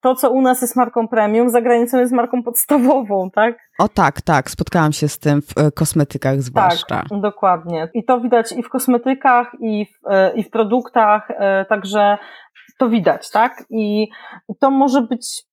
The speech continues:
Speaker 1: problematyczne też we wchodzeniu na inne rynki, bo często, e, polskie marki, które w Polsce są w przystępnych cenach nawet, robią w ten sposób, że,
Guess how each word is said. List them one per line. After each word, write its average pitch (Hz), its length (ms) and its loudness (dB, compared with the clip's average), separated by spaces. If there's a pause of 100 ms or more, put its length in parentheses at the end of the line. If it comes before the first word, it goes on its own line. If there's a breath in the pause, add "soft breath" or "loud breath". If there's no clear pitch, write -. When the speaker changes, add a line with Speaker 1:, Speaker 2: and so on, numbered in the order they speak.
(140)
Speaker 1:
problematyczne 233 840 0
też 247 140 -2 (160)
we 247 120 2
wchodzeniu 240 440 0
na 233 120 2
inne 226 240 2
rynki, 208 460 -2
bo 180 440 0 (220)
często, 233 560 2 (340 loud breath)
e, 180 260 2
polskie 233 400 0
marki, 190 680 -2
które 190 600 2 (220)
w - 40 -20
Polsce 240 360 2
są 190 400 -2 (360)
w - 100 -20
przystępnych 285 580 -2
cenach 175 360 -2
nawet, 175 400 -2 (420 loud breath)
robią 233 380 2
w - 60 -8
ten 220 140 0
sposób, 220 460 -2
że, 214 420 4